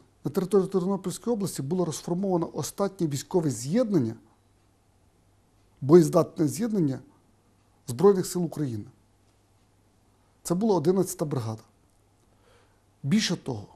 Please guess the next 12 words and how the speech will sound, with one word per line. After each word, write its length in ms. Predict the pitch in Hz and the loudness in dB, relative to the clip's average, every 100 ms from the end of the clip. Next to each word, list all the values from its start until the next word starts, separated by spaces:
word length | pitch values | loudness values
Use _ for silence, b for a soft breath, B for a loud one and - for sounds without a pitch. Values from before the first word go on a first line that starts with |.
| _ _ _ | _ _ _
там 140 | 156 160 | -4 -2
було 180 | 180 | -2
поставлено 640 | 170 160 - 269 262 196 165 | -2 -4 -2 -2 0 0 -2
чітке 340 | - - 247 | -6 -6 -2
завдання. 420 | 214 214 175 120 110 _ _ _ - | -2 0 0 -2 -6 _ _ _ -10
От 280 | 151 - | -10 0
на 60 | 170 | 2
території 560 | 175 196 190 185 165 147 | 4 4 4 4 4 2
бригади 400 | 156 143 156 156 | -2 -2 -2 -2
в 40 | |
місті 220 | 175 190 | -2 -4
Тернополі 460 | 185 226 269 - | -6 -4 -4 -6